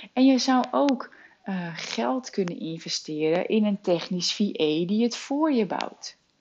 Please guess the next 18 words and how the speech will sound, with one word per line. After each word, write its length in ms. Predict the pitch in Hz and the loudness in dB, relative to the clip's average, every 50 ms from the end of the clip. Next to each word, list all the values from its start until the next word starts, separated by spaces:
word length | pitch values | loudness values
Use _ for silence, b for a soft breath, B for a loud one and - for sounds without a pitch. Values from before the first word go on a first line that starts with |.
| B B B B B B B B B | B B B B B B B B B
Je 160 | - 190 190 | -6 -6 -2
kunt 280 | - 247 262 262 254 - | 2 4 6 6 6 4
investeren 840 | - 180 180 175 170 - 175 - - - 147 147 165 165 - - | 0 -4 -6 -6 -6 -6 -6 -6 -6 -6 -6 -4 -4 -4 -4 -4
in 260 | - 190 190 - - 165 | -4 -4 -4 -4 -6 -6
iemand 460 | 165 160 156 170 190 185 - 156 143 | -6 -6 -6 -4 -6 -6 -6 -6 -4
die 240 | 170 175 175 165 165 | -4 -2 -2 0 0
jouw, 440 | 160 143 143 151 160 170 190 - - | 0 0 -2 -2 -4 -4 -4 -4 -6
eh, 260 | 160 160 160 165 180 | -6 -6 -6 -6 -4
advertenties 840 | - - 185 196 - - 208 208 - 220 247 277 294 - 247 214 180 | -4 -2 -4 -2 -2 -4 -4 -2 0 2 2 2 2 2 0 -2 -2
draait. 520 | - 180 143 - - - - - _ - _ _ _ _ _ _ _ _ _ _ _ _ _ _ _ _ _ _ _ _ _ _ _ _ _ _ _ _ _ _ _ _ _ _ _ _ _ _ _ _ _ _ _ | -2 -6 -6 -6 -6 -10 -14 -20 _ -20 _ _ _ _ _ _ _ _ _ _ _ _ _ _ _ _ _ _ _ _ _ _ _ _ _ _ _ _ _ _ _ _ _ _ _ _ _ _ _ _ _ _ _
Maar 180 | - 202 185 170 | -10 -8 -4 0
wees 300 | 185 208 233 262 240 - | 2 4 4 2 2 0
jezelf 560 | 247 226 - - 240 226 220 214 208 - - - | -2 -2 0 2 2 4 4 4 4 2 -2 -2
ook 260 | - 214 208 - - - | -2 -2 -2 -4 -4 0
echt 360 | 233 247 254 247 - - - | 2 2 4 2 0 -4 -6
bewust 680 | 190 196 185 175 175 202 226 247 240 - - - - - | -4 -4 -4 0 4 4 6 6 6 2 -2 -4 -6 -6
van 300 | - 196 190 190 180 165 | -6 -4 -2 -2 -2 2
die 400 | 165 202 226 233 214 185 - | 6 8 10 10 10 8 4